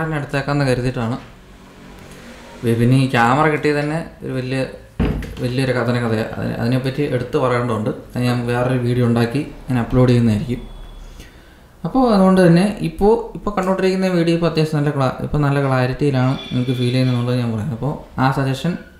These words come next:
ഞാനിവിടെ അംഗീ-, അംഗീകരിച്ചിരിക്കുന്നു. നിങ്ങൾക്ക് വേണ്ടി ഞാൻ ക്വാളിറ്റിയുള്ളൊരു സെറ്റപ്പ് ഉണ്ടാക്കി, video quality setup ആക്കിയിട്ടുണ്ട്. പിന്നെ sound ക്വാളിറ്റിയുടെ കേസ്, ഇപ്പോൾ ഇതിപ്പോൾ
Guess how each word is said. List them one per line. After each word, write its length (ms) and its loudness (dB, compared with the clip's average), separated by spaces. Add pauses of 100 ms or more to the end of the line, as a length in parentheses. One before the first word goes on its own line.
(160)
ഞാനിവിടെ 280 0 (560)
അംഗീ-, 340 -4 (100)
അംഗീകരിച്ചിരിക്കുന്നു. 600 0 (680)
നിങ്ങൾക്ക് 340 6
വേണ്ടി 180 6 (540)
ഞാൻ 140 4 (560)
ക്വാളിറ്റിയുള്ളൊരു 600 0 (180)
സെറ്റപ്പ് 340 0
ഉണ്ടാക്കി, 240 0 (160)
video 220 4
quality 280 2
setup 240 -2
ആക്കിയിട്ടുണ്ട്. 320 -2 (680)
പിന്നെ 240 2
sound 340 2
ക്വാളിറ്റിയുടെ 420 4
കേസ്, 280 0 (320)
ഇപ്പോൾ 180 0
ഇതിപ്പോൾ 240 4